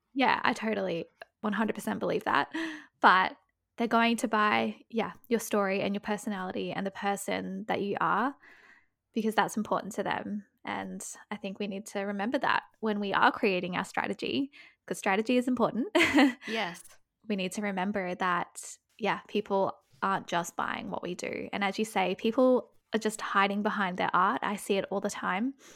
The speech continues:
Speaker 1: They're hiding
Speaker 2: Mm-hmm.
Speaker 1: behind what they make.
Speaker 2: Mm-hmm.
Speaker 1: And we need to stop doing that.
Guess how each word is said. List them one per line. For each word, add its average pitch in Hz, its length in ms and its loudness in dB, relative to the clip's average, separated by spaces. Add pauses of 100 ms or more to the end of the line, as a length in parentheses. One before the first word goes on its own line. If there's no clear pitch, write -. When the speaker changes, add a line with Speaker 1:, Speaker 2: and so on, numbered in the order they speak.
(120)
Speaker 1:
They're 202 220 -4
hiding 196 320 2
Speaker 2:
Mm-hmm. 202 120 -2
Speaker 1:
behind 180 300 -4 (260)
what - 160 -4
they 190 120 -4
make. - 420 -10 (320)
Speaker 2:
Mm-hmm. 240 280 -4 (560)
Speaker 1:
And 214 40 -8
we 208 60 -4
need 190 160 -6
to 220 60 -4
stop 185 200 0
doing - 240 -2
that. 254 580 2